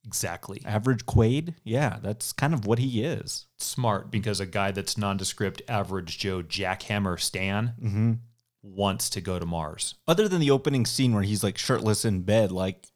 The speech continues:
Speaker 2: the clothes stay on and he doesn't really get a chance to, like, flex. There's no Predator scene where they're, like, arm wrestling midair.
Speaker 1: Right.
Speaker 2: It's, yeah, I always thought that was interesting. It's just kinda, like, how he's presented.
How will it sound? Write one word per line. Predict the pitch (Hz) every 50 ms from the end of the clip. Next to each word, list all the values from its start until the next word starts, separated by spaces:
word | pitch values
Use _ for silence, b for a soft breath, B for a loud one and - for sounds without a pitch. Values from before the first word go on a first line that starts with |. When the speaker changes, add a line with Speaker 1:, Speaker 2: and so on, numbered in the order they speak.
| _ -
Speaker 2:
the | - 117
clothes | 117 - 226 262 370 285 -
stay | - - 156 139 139
on | 135 151 180 190 170
and | 110 110 131
he | 160
doesn't | 214 226 233 302 165 147
really | 180 220 196
get | 165 - 156 147
a | 123
chance | - - 151 156
to, | 151 - -
like, | 107 101 - - _ _ -
flex. | - 143 147 147 - -
There's | 127 120 117
no | 139 156 143
Predator | 113 120 - 131 127 120 113 104 98 92
scene | - - - 113 104
where | 101 101
they're, | 98 98 98
like, | 92 92 87 82 78 - - - b b b b b b
arm | - 107 107 113 107
wrestling | 104 95 90 - - 98 90 90 92
midair. | 98 95 90 90 98 98 90 - - - _ _ _ -
Speaker 1:
Right. | 98 90 87 - b b b b b b b
Speaker 2:
It's, | - 107 104 92 - - - - - - - _ -
yeah, | 131 143
I | 151 156
always | 160 160 151
thought | - 160 151 151
that | 151 143 135
was | 135 104
interesting. | 120 127 - - 120 117 - 107 98
It's | 95 90
just | - 104 -
kinda, | - 123 120 113 101 - -
like, | - 98 95 -
how | - 113 113
he's | 113 110 - 117 107 -
presented. | - - 104 87 92 101 107 123 - - - - -